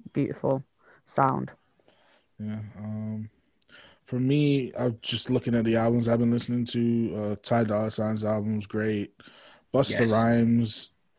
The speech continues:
Speaker 2: with a sequel to his, what was it?
Speaker 1: Oh,
Speaker 2: It's been
Speaker 1: shit, yeah, Extinction Level
Speaker 2: twenty,
Speaker 1: Events.
Speaker 2: twenty-four years since his
Speaker 1: Yeah.
Speaker 2: Extinction Level
Speaker 1: I
Speaker 2: Events
Speaker 1: haven't
Speaker 2: came out.
Speaker 1: actually listened to it yet, 'cause
Speaker 2: Yeah, it's, it's really good. A lot of songs
Speaker 1: Is it?
Speaker 2: on there that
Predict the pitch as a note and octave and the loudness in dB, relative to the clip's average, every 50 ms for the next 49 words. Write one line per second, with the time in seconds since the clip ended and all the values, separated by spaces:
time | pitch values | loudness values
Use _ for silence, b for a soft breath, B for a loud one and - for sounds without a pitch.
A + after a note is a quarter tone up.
0 | _ - A2+ A#2 A#2 A2+ A2+ G#2+ G#2 G#2+ - A2+ A2 - - B2 A#2+ A#2 - - | _ -6 -2 0 2 2 2 0 -2 -4 -6 -6 -4 -4 -2 -2 -4 -4 -4 -4
1 | A#2 A#2 A2+ - - A#2 A2+ G2+ A2+ A2 A2 A2 A2 G#2+ G#2 G#2 - - - - | -4 -4 -2 -2 -2 -2 -2 -2 -2 -2 -2 -2 -4 -4 -6 -6 -8 -8 -10 -12
2 | - B B B B B B B B B B C#3 C3+ B2+ A#2+ B2 A#2 B2+ D3 F3 | -16 B B B B B B B B B B -2 -4 -4 -6 -8 -10 2 6 8
3 | G3 G#3+ F#3 A#2+ C3+ C3+ - D4 C#4+ A3 B3+ C4 C4+ A3+ D#3 D#3+ D#3 B3+ A#3+ A3 | 8 8 8 6 6 8 8 8 10 12 12 12 12 12 10 8 6 6 6 6
4 | - - A#3 G#3+ A3 G#3+ G3 G#3 G3 G3+ G3 E3 G#3+ G#3+ A#3 A#3+ A#3 - E3+ E3+ | 6 6 8 8 8 8 10 10 10 10 10 10 8 6 6 4 4 0 2 2
5 | E3+ - - - E3+ E3+ F3 E3 D#3+ D#3+ E3 F3 G3 G#3+ A#3 A#3+ A#3+ - - - | 2 2 2 4 6 8 8 8 6 8 8 8 8 6 4 0 -2 -8 -14 -16
6 | G#3+ - - - G3+ G3 F3+ E3 G3 G#3 G#3+ C4+ C#4+ D4+ D#4+ D4+ C3+ B2 - - | -16 -14 -8 -4 -4 -2 6 8 10 10 12 12 12 12 12 10 8 4 0 -4
7 | F3 F3 - - F3+ F3+ F3+ F3 F3+ F#3 F#3 G#3+ A3 A3+ A#3 A3+ C#4 C4 A#3+ B3 | -8 -6 -2 0 2 2 4 4 6 8 10 12 12 12 12 10 10 10 10 8
8 | F#3+ E3+ C4 B3+ B3 A3+ A3 A#3 A#3 - - C4+ B3 A#3+ - - C4 A3+ A3+ A3 | 8 10 12 12 12 12 12 12 10 8 6 4 4 4 4 6 8 10 10 8
9 | - A3 G#3+ G3+ G3+ - - - G3 D#3 F3 F3 C3 C3 B2+ B2 C3 C3 - D3+ | 8 8 8 8 8 6 4 4 4 6 6 4 4 2 0 0 -2 -2 -2 -4
10 | C#3 - - C3 C3 C#3 C3+ B2 A#2+ A#2+ B2+ C3 C3 C3 E3+ F3+ F#3 G3 G3+ G#3+ | -4 -4 -2 2 4 4 4 4 4 4 4 4 4 4 6 8 10 10 12 10
11 | G3+ F3 - - G3+ G3 G3 F#3+ F#3 F3+ E3 E3+ F3 F3 E3+ D#3+ D#3 D3 D3+ C#3+ | 10 8 8 8 8 10 10 10 10 8 8 8 6 6 6 4 4 2 0 -4
12 | - | -6